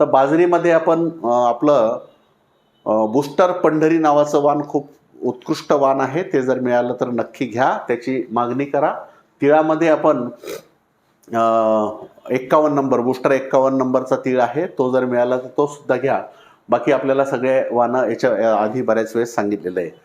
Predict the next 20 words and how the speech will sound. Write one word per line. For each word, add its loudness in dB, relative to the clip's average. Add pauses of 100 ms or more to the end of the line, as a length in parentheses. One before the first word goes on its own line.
(260)
तर 2
मंडळी, 0 (240)
अ, -2 (380)
या 4
सगळ्या 0
ज्या 2
उन्हाळी 0
पिकं -2
आहेत 0 (100)
त्याला 2
बीज -2
प्रक्रिया -2
केल्याशिवाय -4
पेरणी -4
करू -4
नका. -6
कुठलंही -2
पीक -4
असू -4
द्या, -2